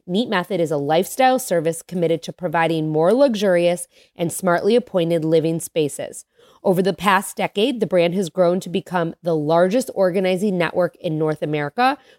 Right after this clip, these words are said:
with more than ninety locations in all major cities throughout the United States and Canada.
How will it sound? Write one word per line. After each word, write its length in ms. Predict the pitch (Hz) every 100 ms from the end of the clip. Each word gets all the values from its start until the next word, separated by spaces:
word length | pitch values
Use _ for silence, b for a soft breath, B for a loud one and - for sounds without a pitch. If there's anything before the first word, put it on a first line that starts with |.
| -
with 160 | 196
more 160 | 180 175
than 240 | 170 165
ninety 360 | 160 160 180 247
locations 680 | 254 254 190 160 - 165 165
in 220 | - 160 -
all 240 | 175 196
major 400 | 247 202 190 185
cities 420 | 214 - 160 160 -
throughout 320 | 180 156 147
the 80 | 160
United 400 | 151 151 156 160
States 340 | - 156 147 -
and 160 | 160
Canada. 500 | - 160 139 135 -